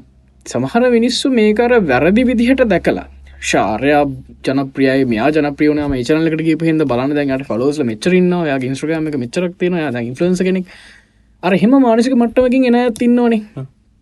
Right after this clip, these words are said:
Speaker 1: එයාගේ ක්ෂේත්‍රයේ ගමන මොන වගේ එකක් වෙයිද ඔබ හිතන විදිහට?
Speaker 2: ඔව්, ඒක තමයි මම අර කලිනුත් කිව්වේ මේ.
Speaker 1: හ්ම්.
Speaker 2: අපිට අර ආසාවක්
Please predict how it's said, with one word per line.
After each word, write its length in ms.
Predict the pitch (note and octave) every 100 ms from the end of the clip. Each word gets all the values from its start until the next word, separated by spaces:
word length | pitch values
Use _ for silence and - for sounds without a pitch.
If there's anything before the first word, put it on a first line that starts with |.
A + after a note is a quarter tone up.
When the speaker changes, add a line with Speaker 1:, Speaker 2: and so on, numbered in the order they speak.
| _
Speaker 1:
එයාගේ 400 | D3 G#3 B3+ E3+ -
ක්ෂේත්‍රයේ 460 | - D3+ - C3+
ගමන 220 | B2 A#2+ A#2+
මොන 160 | A#2+
වගේ 260 | A#2 A2 G#2+
එකක් 200 | A2 -
වෙයිද 220 | F2 F#2 A#2 -
ඔබ 140 | -
හිතන 260 | C3 A#2 A2
විදිහට? 300 | E2 C2+ - _
Speaker 2:
ඔව්, 180 | - G3
ඒක 80 | F#3
තමයි 180 | F3+ F3+
මම 160 | F3 E3
අර 100 | D#3+
කලිනුත් 440 | A#2+ A2 D3 C#3+
කිව්වේ 300 | C3 C3 E3
මේ. 340 | B2 E2 C#2+ - _
Speaker 1:
හ්ම්. 220 | F3+ A2 - _ _ _ _ _ _ _ _
Speaker 2:
අපිට 180 | C3+ C3+
අර 140 | B2
ආසාවක් 580 | B2 F#2+ A#2 C#3+ C3+ C3+